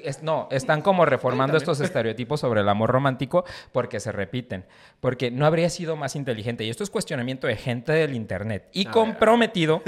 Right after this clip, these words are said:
Speaker 1: por su parte, eliminar las partes problemáticas de sus historias y reemplazarlas por ejemplos más positivos.
Speaker 2: O sea, ¿reemplazarlas a partir de ahora o con lo que ya existe? O sea, de que lle-, vas a la Bella Durmiente como existe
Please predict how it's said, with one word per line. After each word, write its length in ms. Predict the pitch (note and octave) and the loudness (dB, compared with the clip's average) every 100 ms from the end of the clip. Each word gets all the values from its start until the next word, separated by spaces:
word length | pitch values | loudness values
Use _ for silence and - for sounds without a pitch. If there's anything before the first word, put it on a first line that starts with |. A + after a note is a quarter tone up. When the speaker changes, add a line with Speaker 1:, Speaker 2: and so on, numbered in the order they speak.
| G3 F#3+ | -4 -2
Speaker 1:
por 180 | - D3+ | 6 6
su 140 | D3 C3 | 6 4
parte, 440 | D3 C#3+ A#2 A2+ | 4 4 -4 -2
eliminar 400 | C3+ C#3 D3+ E3 | -2 0 0 2
las 180 | F3+ F#3+ | 2 2
partes 300 | - D#3 F3 | 2 2 0
problemáticas 720 | - B2+ A2+ A2 A#2 A2+ B2 A2 | 0 2 2 2 -2 -2 -2 -2
de 80 | |
sus 180 | F#2+ G#2 | -4 -10
historias 360 | A2+ C3 A#2 A2+ | -8 -2 -2 -2
y 120 | G#3+ A3 | 0 2
reemplazarlas 920 | G#3+ G#3 G3 F3+ G3 G3+ G#3+ D3 - - - - | 4 2 2 4 8 6 8 6 4 -10 -20 -6
por 160 | - D3 | 2 4
ejemplos 440 | C3 C#3+ C#3+ C3 C3 | 4 2 2 0 2
más 180 | B2 | -2
positivos. 680 | - A#2+ G#2 C3+ F#3 - - - _ _ _ _ _ | 0 -2 -2 -2 -2 -2 -8 -18 _ _ _ _ _
Speaker 2:
O 120 | C3+ | -2
sea, 160 | C#3+ C3+ | 0 2
¿reemplazarlas 560 | C#3+ C#3+ C3+ D#3+ A3 E3+ | 2 0 2 4 4 2
a 80 | |
partir 320 | B2+ B2 E3 F3+ | -2 -2 0 6
de 80 | |
ahora 320 | G#3 B3 C#4 G#3+ | 8 10 8 4
o 100 | E3 | 2
con 160 | D3 | 2
lo 140 | C3 B2 | 2 0
que 160 | A#2 | -2
ya 220 | A#2 B2 C3 | -2 -2 -2
existe? 400 | - A2+ - G2 | -4 -10 -10 -14
O 40 | |
sea, 200 | - A#2 | -10 -6
de 180 | A#2 A#2 | -6 -6
que 240 | B2+ C3 | -6 -4
lle-, 400 | C3+ D#3+ F3 C#3 | 2 2 2 -4
vas 280 | C#3 D#3+ G3 | 4 4 6
a 40 | G3 | 4
la 260 | F3+ C#3+ | 4 2
Bella 260 | B2+ D3 F3 | 6 6 8
Durmiente 480 | C#3+ C3 D#3 E3+ F#3 | 6 0 -2 -4 -8
como 200 | A#2+ G#2+ | -10 -10
existe 520 | - G#3+ A3 C#4+ | -10 -10 -8 -10